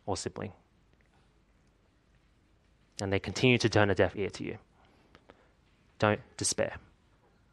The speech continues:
God may be using the very seeds that you've planted to eventually soften their hearts to him. Or maybe God may be using the situation to call you to depend on him in strength and perseverance.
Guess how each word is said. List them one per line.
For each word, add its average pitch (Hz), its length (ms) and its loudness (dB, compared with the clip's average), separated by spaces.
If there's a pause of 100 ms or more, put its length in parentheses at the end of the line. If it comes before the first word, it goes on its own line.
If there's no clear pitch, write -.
(720)
God 117 260 12
may 117 160 4
be 113 80 4
using 107 440 4
the 95 100 2
very 127 420 8
seeds 123 480 4
that 101 140 2
you've 104 320 0
planted 104 500 2 (220)
to 110 120 2
eventually 101 460 2
soften 95 360 -4
their 92 100 0
hearts 90 320 -2
to - 80 -12
him. - 180 -16 (2250)
Or 113 100 2
maybe 120 200 8
God 127 280 12
may 120 100 6
be 110 100 4
using 117 260 6
the 104 60 0
situation 117 580 4
to - 120 0
call - 260 6
you 120 120 8
to 107 140 0
depend 113 420 0
on 107 140 4
him 104 240 0 (260)
in 98 120 -2
strength - 540 0 (160)
and 95 120 -2
perseverance. - 680 -6